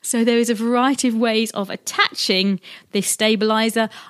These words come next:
I don't use either of those, never tried iron-on or sticky stabilizer. I just pin mine to my fabric. If some versions of embroidery, you might have it in a hoop,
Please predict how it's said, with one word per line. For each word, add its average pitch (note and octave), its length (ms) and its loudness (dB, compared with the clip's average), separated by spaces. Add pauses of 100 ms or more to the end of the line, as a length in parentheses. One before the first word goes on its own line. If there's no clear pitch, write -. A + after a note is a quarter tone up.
I C4 140 2
don't A#3+ 220 2
use G#3+ 220 0
either G#3+ 240 0
of G3 80 -4
those, G#3 260 0
never G#3+ 200 -2
tried G3 320 2
iron-on F#3+ 500 2
or A#3 120 2
sticky E3 560 -4 (180)
stabilizer. F#3 760 0 (200)
I G3 120 2
just F#3 200 0
pin F#3 240 2
mine E3+ 420 0 (180)
to - 100 -8
my F3 140 -2
fabric. F3+ 580 -2 (300)
If G3+ 260 -2
some G#3 340 2
versions F#3+ 600 0
of F3+ 280 0
embroidery, F#3+ 500 0
you F#3 100 2
might F3 220 0
have F3+ 180 -4
it F3 80 -2
in F3 100 -2
a E3+ 60 -2
hoop, G3 460 2